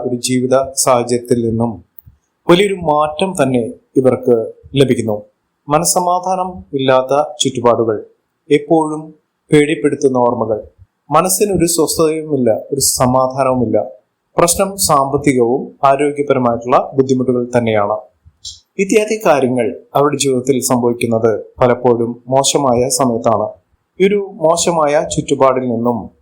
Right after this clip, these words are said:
അനുകൂലമായ ഒരു സമയത്തിലേക്കും സാഹചര്യത്തിലേക്കുമൊക്കെ എത്തിച്ചേരുന്ന കുറച്ച് നക്ഷത്രക്കാർ ജീവിതത്തിൽ പലപ്പോഴും ബുദ്ധിമുട്ടുകൾ അനുഭവിക്കുന്ന സമയത്ത് അവരുടെ ജീവിതത്തിൽ ഒട്ടേറെ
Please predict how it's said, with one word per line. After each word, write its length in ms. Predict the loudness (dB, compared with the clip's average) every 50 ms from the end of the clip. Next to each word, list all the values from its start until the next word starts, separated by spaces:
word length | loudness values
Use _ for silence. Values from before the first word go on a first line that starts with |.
| _ _ 0 0
അനുകൂലമായ 720 | 0 2 2 2 2 2 2 0 0 0 2 2 2 0 0 -2 -6 -8 -4
ഒരു 120 | -2 -2 0
സമയത്തിലേക്കും 680 | 2 2 0 0 0 0 0 0 0 0 0 0 0 0 -2 -10 _ _ _ _ _ _ _ _ -4 0
സാഹചര്യത്തിലേക്കുമൊക്കെ 960 | 0 0 0 0 -2 -4 -4 -6 -2 0 2 2 2 2 0 -2 0 2 2 0
എത്തിച്ചേരുന്ന 500 | 0 0 -4 -4 0 0 0 0 0 0 0 2
കുറച്ച് 260 | 2 0 0 0 0 0
നക്ഷത്രക്കാർ 500 | 0 0 -2 -4 -6 -4 0 2 2 2 0 -2 -12 _ _ _ _ _ _ _ -14 -6 -4
ജീവിതത്തിൽ 400 | -2 -2 -2 -2 -4 -2 0 0 0 -2 -4 -6 _ 2
പലപ്പോഴും 560 | 2 2 2 0 2 2 2 4 4 0 -2 -4 -8 -14 _ _ _ _ _ _ _ 0 0
ബുദ്ധിമുട്ടുകൾ 560 | 0 2 2 -2 0 0 0 0 0 0 0 -2 -4 -4
അനുഭവിക്കുന്ന 520 | -4 0 2 2 2 2 0 -2 -2 0 0 -2 -2 -4 -4 -2
സമയത്ത് 400 | 0 0 0 0 0 0 0 0 0 0 -6 -12 _ _ _ _ _ _ _ 2
അവരുടെ 200 | 2 2 2 2
ജീവിതത്തിൽ 360 | 0 2 2 0 0 0 -2 -2 -4 -6 -8 -8 -8 -6
ഒട്ടേറെ 380 | -2 2 2 4 4 2 0